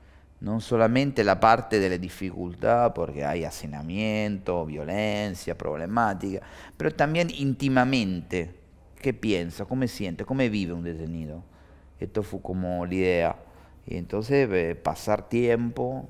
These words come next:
entrar. Una cosa que, que importante que hacía en el, en las cárceles de Latinoamérica, y también lo estoy haciendo ahora en las cárceles de Italia, es comer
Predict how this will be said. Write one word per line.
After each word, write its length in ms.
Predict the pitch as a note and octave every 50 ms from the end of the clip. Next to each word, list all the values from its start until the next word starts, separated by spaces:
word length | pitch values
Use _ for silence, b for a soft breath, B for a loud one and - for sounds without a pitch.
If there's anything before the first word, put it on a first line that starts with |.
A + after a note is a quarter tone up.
| - -
entrar. 640 | - F2+ F2+ F2 - G#2+ A2+ A2 G#2+ A2 A#2 A#2+ - B B B B B B
Una 220 | C#3+ C#3+ C#3+ D3
cosa 280 | - F#3 - - E3+ D#3+
que, 280 | C#3+ C3+ B2 - - - - - - - - - - -
que 800 | - G#2+ G2 F#2+ F#2+ F#2+ F#2 F#2 F2+ F#2 F2+ F2 F2 F2 - B B B B B
importante 680 | G2 G2+ G2 - G#2+ G#2 - - D3 D3+ C#3+ - A2+
que 80 | G2+ G#2
hacía 560 | G2+ G2+ - - C3+ C3 B2 B2 C3 C#3 - - - - - - - -
en 100 | G2 G2+
el, 380 | G2 F#2+ F2+ F2 E2+ F2+ F2+
en 140 | F#2 F2+ F2
las 240 | F2 E2+ E2+ E2+ -
cárceles 400 | - G#2 G#2 F#2+ - - F2+ F2
de 80 | F#2 F2
Latinoamérica, 600 | F2+ F2+ F#2+ F#2 G2 F#2+ G2+ A#2+ C3+ C3 G#2 F#2
y 40 |
también 300 | - - F#2+ G2 A#2 A#2+
lo 60 | A2+ G2
estoy 140 | - G2+
haciendo 300 | F#2 - - G#2 G#2 G2+
ahora 340 | F#2+ F#2 G2 F#2+ F#2 F2 F2 - B B B B B
en 80 | B F#2+
las 160 | F#2 F#2 -
cárceles 320 | - A2+ G#2 - A2 G#2+
de 60 | A2 A#2+
Italia, 400 | B2+ - B2+ A#2+ A#2+ B2 B2 A#2
es 80 | A#2
comer 680 | - - A#2+ B2 A#2+ A#2 B2 A#2 G2+ F2+ F2 F2+ -